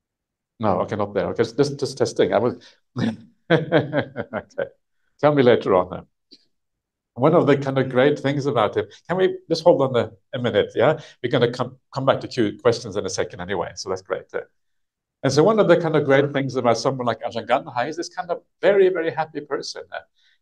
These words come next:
and the happiness is so imbued in his character. Yeah, he kind of wakes up in the morning and he spreads out the kindness. And then maybe towards the end of the day, he kind of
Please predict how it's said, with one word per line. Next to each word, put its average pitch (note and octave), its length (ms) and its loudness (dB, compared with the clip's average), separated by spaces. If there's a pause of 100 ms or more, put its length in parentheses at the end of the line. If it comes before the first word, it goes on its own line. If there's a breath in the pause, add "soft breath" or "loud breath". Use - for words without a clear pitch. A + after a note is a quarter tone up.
(100)
and A2+ 80 -6
the B2 60 2
happiness D3 540 2
is B2 240 -4
so D3+ 480 6
imbued B2 640 0
in A#2 100 -6
his B2+ 120 -6
character. A#2+ 580 0
Yeah, A#2 180 0
he A#2+ 140 0 (340 loud breath)
kind A2+ 100 -8
of G#2+ 80 0
wakes A#2+ 320 2
up A#2+ 180 0
in - 60 -10
the A2 60 -4
morning A2+ 480 -2
and G#2+ 80 -10
he G#2 80 -2
spreads B2+ 600 0
out A2+ 140 0
the A#2 100 -8
kindness. G#2 600 -4
And G#2 80 -10
then B2 80 -2
maybe E3 240 0
towards C3+ 300 -2
the B2+ 180 -4
end B2+ 180 -4
of B2 120 0
the A2+ 60 -2
day, A#2 420 0
he - 340 -20
kind A2 120 -10
of A2 100 -8